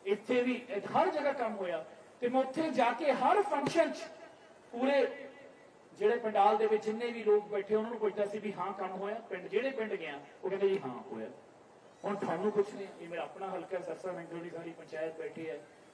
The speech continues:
ਸਰਪੰਚ ਸਾਹਿਬ ਬੈਠੇ, ਸਾਰੇ ਮੋਹਤਬਰ ਬੈਠੇ ਆ। ਘੱਟ ਵੀਹ ਲੱਖ ਰੁਪਏ ਦੀ ਚਾਰ ਦੀਵਾਰੀ ਬਣੀ ਹੈ,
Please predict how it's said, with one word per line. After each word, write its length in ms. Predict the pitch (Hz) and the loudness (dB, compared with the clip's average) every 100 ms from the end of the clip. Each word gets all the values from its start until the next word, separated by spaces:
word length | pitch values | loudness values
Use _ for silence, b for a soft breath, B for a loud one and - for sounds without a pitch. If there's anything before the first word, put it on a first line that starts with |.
| - | -12
ਸਰਪੰਚ 340 | 175 - 175 | -10 -8 -8
ਸਾਹਿਬ 200 | - 160 | -6 -4
ਬੈਠੇ, 280 | 143 139 160 | -4 -4 -4
ਸਾਰੇ 200 | 151 160 | -6 -8
ਮੋਹਤਬਰ 360 | 147 156 160 151 | -10 -12 -14 -14
ਬੈਠੇ 340 | 135 127 143 | -14 -14 -14
ਆ। 40 | 143 - - - - - - - - - - - 262 | -14 -16 -20 -20 -20 -20 -20 -20 -20 -20 -20 -6 -6
ਘੱਟ 80 | - - | -4 -2
ਵੀਹ 240 | 269 349 | 0 2
ਲੱਖ 280 | 294 262 - | 2 2 0
ਰੁਪਏ 200 | 247 240 | -2 -2
ਦੀ 140 | 240 | -2
ਚਾਰ 220 | 220 185 185 | -4 -4 -4
ਦੀਵਾਰੀ 340 | 170 151 139 | -6 -10 -10
ਬਣੀ 200 | 127 131 | -14 -16
ਹੈ, 60 | 190 | -18